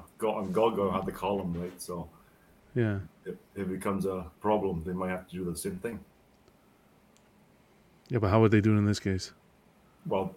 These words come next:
Speaker 1: at where the bottom of the base on the right,
Speaker 2: Mm-hmm.
Speaker 1: where the, uh, the bats is,
Speaker 2: Mm-hmm.
Speaker 1: I guess you could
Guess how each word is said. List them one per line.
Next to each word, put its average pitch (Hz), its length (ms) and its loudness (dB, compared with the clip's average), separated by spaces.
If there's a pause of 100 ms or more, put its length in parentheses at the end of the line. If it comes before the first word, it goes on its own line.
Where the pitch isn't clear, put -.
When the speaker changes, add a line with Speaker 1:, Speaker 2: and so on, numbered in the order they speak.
(120)
Speaker 1:
at 90 260 -4
where 107 200 4
the 92 100 2
bottom 110 400 4
of 95 100 -4
the 92 60 -2
base 101 460 -2
on 107 160 0
the 90 80 2
right, 107 320 2 (340)
Speaker 2:
Mm-hmm. 110 180 6
Speaker 1:
where 101 120 6
the, 92 320 0
uh, 92 280 0 (640)
the 202 80 10
bats 208 400 2
is, 151 280 -6 (240)
Speaker 2:
Mm-hmm. 131 280 4
Speaker 1:
I - 20 -2
guess 208 240 2
you 175 60 -8
could 190 180 0